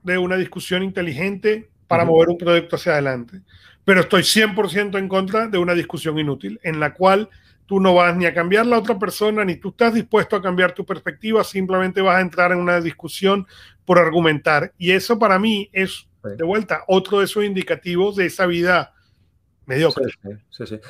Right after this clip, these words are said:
Speaker 2: Recu-, recuerdo uno de tus capítulos, si no recuerdo mal, de veinticinco consejos de productividad, que hablaba del sentido común.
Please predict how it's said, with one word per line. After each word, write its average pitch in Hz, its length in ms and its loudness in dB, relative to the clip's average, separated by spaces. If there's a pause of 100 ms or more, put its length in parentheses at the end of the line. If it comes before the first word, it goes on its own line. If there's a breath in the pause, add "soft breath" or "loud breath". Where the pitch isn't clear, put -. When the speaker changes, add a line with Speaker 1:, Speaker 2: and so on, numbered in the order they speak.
(140 loud breath)
Speaker 2:
Recu-, 131 340 -2
recuerdo 165 1000 6
uno 165 300 4
de 160 140 4
tus 156 260 -6
capítulos, 151 680 0
si 139 140 -4
no 139 100 -2
recuerdo 143 340 0
mal, 147 240 2
de 120 120 2
veinticinco 135 680 -2
consejos 139 360 -2
de 131 80 2
productividad, 127 600 0
que - 80 0
hablaba 135 260 4
del 143 100 0
sentido 131 420 0
común. 127 460 0